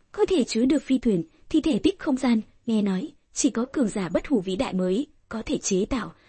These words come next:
mỗi một cái chứa đồ như vậy cực kỳ quý giá. Bố La Lâm nghi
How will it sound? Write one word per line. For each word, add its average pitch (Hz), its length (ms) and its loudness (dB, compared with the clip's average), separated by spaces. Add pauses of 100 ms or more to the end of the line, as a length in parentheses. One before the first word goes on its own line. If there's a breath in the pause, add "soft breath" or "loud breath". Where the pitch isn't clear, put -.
(160 soft breath)
mỗi 381 180 0
một 320 200 2
cái 180 140 -2
chứa 208 160 0
đồ 233 160 4
như 180 140 -2
vậy 196 340 -2
cực 208 200 0
kỳ 202 140 2
quý 190 160 0
giá. 202 380 -6 (340)
Bố 196 200 -2
La 285 220 2
Lâm 240 220 4
nghi 214 280 2